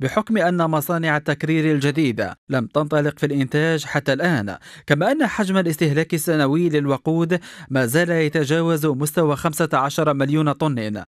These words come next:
وارتفاع في حظيرة السيارات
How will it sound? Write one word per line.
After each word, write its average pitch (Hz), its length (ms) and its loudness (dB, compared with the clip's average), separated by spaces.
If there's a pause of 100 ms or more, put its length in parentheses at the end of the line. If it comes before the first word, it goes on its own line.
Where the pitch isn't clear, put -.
وارتفاع 143 680 -2
في 139 160 -4
حظيرة 139 540 0
السيارات 147 680 0